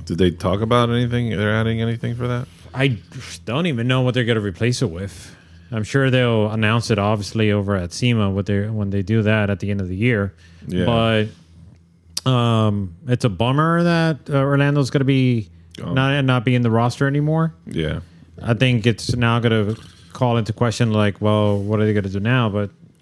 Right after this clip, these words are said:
Speaker 2: they gotta keep
Speaker 1: I mean,
Speaker 2: doing
Speaker 1: it makes, I guess
Speaker 2: events.
Speaker 1: it, it must make sense to put something in between,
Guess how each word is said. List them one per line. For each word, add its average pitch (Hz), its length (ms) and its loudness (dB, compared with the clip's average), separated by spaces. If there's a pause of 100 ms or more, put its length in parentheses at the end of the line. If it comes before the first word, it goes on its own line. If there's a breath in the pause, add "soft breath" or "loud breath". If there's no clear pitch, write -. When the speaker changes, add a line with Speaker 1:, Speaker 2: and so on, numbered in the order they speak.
(280 loud breath)
Speaker 2:
they 139 140 2
gotta 160 160 2
keep 123 340 -2
Speaker 1:
I 120 60 4
mean, 120 100 2
Speaker 2:
doing 131 100 2
Speaker 1:
it - 20 2
makes, 123 280 2
I 117 160 2
guess 135 160 2
Speaker 2:
events. - 400 -2
Speaker 1:
it, - 20 -10
it 117 40 2
must 131 300 2
make 110 200 2
sense 107 320 0
to - 80 -12
put 101 200 0
something 92 500 0
in 90 140 0
between, 87 720 -2